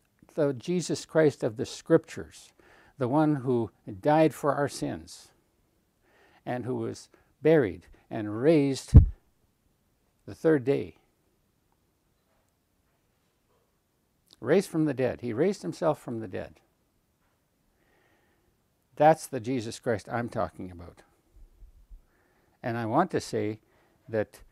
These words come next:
that in the churches, they have the doctrine, they have the letters, they've got the, uh, the, uh, um, words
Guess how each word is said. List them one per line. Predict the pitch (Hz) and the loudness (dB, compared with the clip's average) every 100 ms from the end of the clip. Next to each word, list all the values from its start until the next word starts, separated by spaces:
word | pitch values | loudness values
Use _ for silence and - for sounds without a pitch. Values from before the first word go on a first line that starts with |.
| _ _ - | _ _ -8
that | 113 | -6
in | 143 | -4
the | 147 120 - | -4 -6 -6
churches, | 208 220 - 135 - - _ _ _ _ _ _ - | -4 -4 -6 -10 -12 -20 _ _ _ _ _ _ -8
they | 120 | -4
have | 113 165 165 131 | -2 -4 -6 -8
the | 113 | 0
doctrine, | 160 170 - 123 110 | 4 4 2 -8 -8
they | 110 | -8
have | 123 107 | -8 -8
the | 110 | -8
letters, | 117 170 135 110 120 | 0 0 0 -4 -6
they've | - 110 - | -12 -12 -6
got | 127 127 _ _ _ _ - | -6 -6 _ _ _ _ -12
the, | 113 104 101 | -10 -8 -10
uh, | 95 95 98 | -10 -12 -12
the, | 98 95 92 | -14 -14 -14
uh, | 90 - _ _ _ - - | -16 -20 _ _ _ -18 -18
um, | - 90 - _ _ _ _ _ _ _ _ _ _ _ _ _ _ _ _ _ _ _ - | -18 -20 -20 _ _ _ _ _ _ _ _ _ _ _ _ _ _ _ _ _ _ _ -14
words | 131 175 175 120 131 - | -4 2 2 0 -4 -16